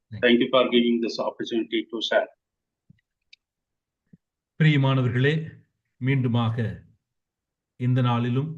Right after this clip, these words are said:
Speaker 1: நம்முடைய சகோதரர் ஜான் தாமஸ் கென்னடி அவர்களுடைய அற்புதமான இறை உறவு பயணத்தை, அஹ், நம்மால் உணர முடிகின்றது.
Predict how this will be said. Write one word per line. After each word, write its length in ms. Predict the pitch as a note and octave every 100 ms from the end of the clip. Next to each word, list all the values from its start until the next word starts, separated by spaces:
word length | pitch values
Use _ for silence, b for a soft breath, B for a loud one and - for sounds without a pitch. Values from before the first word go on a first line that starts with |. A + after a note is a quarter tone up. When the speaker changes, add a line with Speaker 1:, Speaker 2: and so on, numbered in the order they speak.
| - _ _ -
Speaker 1:
நம்முடைய 580 | A2+ G#2 G#2 G2 F2+
சகோதரர் 640 | F2+ G#2+ G#2+ G#2 G#2 G#2 - - _ _ _ _ A#2+
ஜான் 360 | A2 B2 B2
தாமஸ் 380 | A#2+ A2 A2+ -
கென்னடி 300 | A#2 A#2+ B2+
அவர்களுடைய 540 | A#2 A2 G#2 G2+ A2 B2+ F2+ D#2+ _ _ _ _ _ _ _ _ A2+
அற்புதமான 600 | A2+ B2+ B2 B2 B2 C3 D3 D#3+ - _ _ _ _ _ _ -
இறை 320 | A#2 B2+ C#3
உறவு 380 | A#2 A#2+ B2 A2+
பயணத்தை, 580 | A#2 B2 C3+ B2 C3+ A2+ F2 - _ _ _ _ _
அஹ், 180 | A2 G#2
நம்மால் 400 | G#2 G#2+ A2+ A#2+
உணர 280 | A2+ A#2+ C3
முடிகின்றது. 540 | A2+ G#2+ A2 G2 G2+